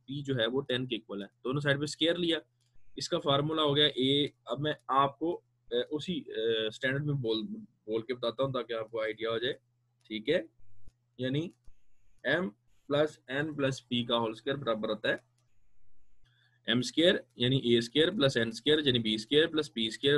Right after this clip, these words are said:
एम एन यानी टू ए बी, टू एन बी, टू बी सी और टू एम बी, टू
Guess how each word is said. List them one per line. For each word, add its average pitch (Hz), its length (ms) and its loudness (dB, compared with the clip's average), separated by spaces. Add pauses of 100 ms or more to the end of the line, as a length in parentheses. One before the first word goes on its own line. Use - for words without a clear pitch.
(1700)
एम 123 260 2
एन 165 320 2
यानी 131 160 4
टू 123 220 0
ए 110 100 2
बी, 139 420 0 (160)
टू 151 200 -2
एन 117 220 0
बी, 127 180 -2
टू 123 160 -4
बी 104 160 -2
सी 180 360 -4 (480)
और 135 440 2
टू 170 240 -2
एम 117 180 2
बी, 143 180 -2
टू 147 180 -12